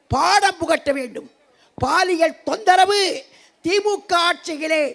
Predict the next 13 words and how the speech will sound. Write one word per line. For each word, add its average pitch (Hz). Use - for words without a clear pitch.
கட்டுப்படுத்த 330
தவறி 427
இருக்கிறது. 311
கட்டுப்படுத்த 359
தவறி 403
இருக்கிற 330
மு 349
க 349
ஸ்டாலினுக்கு 285
பாடம் 349
புகட்டுவதற்கு 285
நீங்கள் 262
அனைவரும் 349